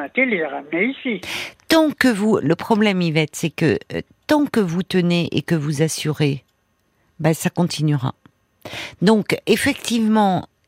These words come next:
Speaker 2: vous avancez en âge, même si vous ne faites pas votre âge, vous avez quand même
Speaker 1: Oui, oui,
Speaker 2: soixante-douze
Speaker 1: je sais,
Speaker 2: ans.
Speaker 1: bah oui, soixante-douze
Speaker 2: Et à un
Speaker 1: ans, c'est pas,
Speaker 2: moment,
Speaker 1: oui.
Speaker 2: votre
Speaker 1: C'est pas
Speaker 2: fils,
Speaker 1: vingt ans, hein.
Speaker 2: voilà, votre fils,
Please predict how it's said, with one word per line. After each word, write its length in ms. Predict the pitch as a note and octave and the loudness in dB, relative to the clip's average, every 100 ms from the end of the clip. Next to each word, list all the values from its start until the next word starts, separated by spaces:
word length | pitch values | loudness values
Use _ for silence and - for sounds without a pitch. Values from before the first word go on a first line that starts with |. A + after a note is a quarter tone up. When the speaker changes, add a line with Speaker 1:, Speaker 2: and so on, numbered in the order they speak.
| _ _ - | _ _ -6
Speaker 2:
vous 280 | D#3+ A3 G#3+ | 0 2 2
avancez 440 | G3 F#3 - F#3 | 2 0 -2 0
en 180 | D#3+ D#3 | 2 2
âge, 400 | D3 D3+ A#3 F#3+ - | 2 2 0 -2 -2
même 280 | E3 G3+ B3 | 0 2 2
si 240 | A#3+ - G#3+ | 0 -2 0
vous 140 | G3+ | 2
ne 80 | F3+ | 0
faites 260 | - E3+ | -2 -2
pas 160 | - F3 | 0 0
votre 320 | D3+ - - | 0 -2 -2
âge, 220 | E3 D#3 | -2 -2
vous 140 | C#3+ C#3 | -4 -4
avez 80 | C#3+ | -2
quand 160 | D#3 | 0
même 160 | C#3+ D3 | 0 0
Speaker 1:
Oui, 80 | G3 | 0
oui, 40 | - | 0
Speaker 2:
soixante-douze 460 | A3+ F#3+ F3+ F#3 D#3+ | 2 2 2 0 2
Speaker 1:
je 60 | |
sais, 60 | D#3+ | 2
Speaker 2:
ans. 180 | D#3+ F3 | 2 0
Speaker 1:
bah 160 | F3+ F3 | -2 -4
oui, 140 | B3 | -4
soixante-douze 460 | - F#3 F#3 F#3 A#3 | -2 -2 -2 4 4
Speaker 2:
Et 60 | |
à 100 | A#3+ | 4
un 0 | |
Speaker 1:
ans, 200 | C4 B3+ | 2 2
c'est 40 | C4 | 2
pas, 20 | |
Speaker 2:
moment, 320 | B3 B3 A3 | 2 2 2
Speaker 1:
oui. 60 | - | 0
Speaker 2:
votre 420 | E3 A3 - A3 | 2 0 0 -2
Speaker 1:
C'est 380 | G#3 - G3 F#3+ | -2 -2 0 0
pas 80 | F#3+ | 0
Speaker 2:
fils, 140 | F3+ F#3+ | -2 -2
Speaker 1:
vingt 260 | G3+ - | -4 -2
ans, 100 | D4 | -2
hein. 300 | C#4 B3+ C4 - - | -2 -4 -6 -10 -2
Speaker 2:
voilà, 480 | E3+ F3+ D3+ A#2 - - | 2 2 2 0 -4 -4
votre 460 | D#3 G3 - G#3+ | 0 0 0 -2
fils, 680 | - - G3 F3+ - - - | -2 -4 -4 -4 -6 -8 -10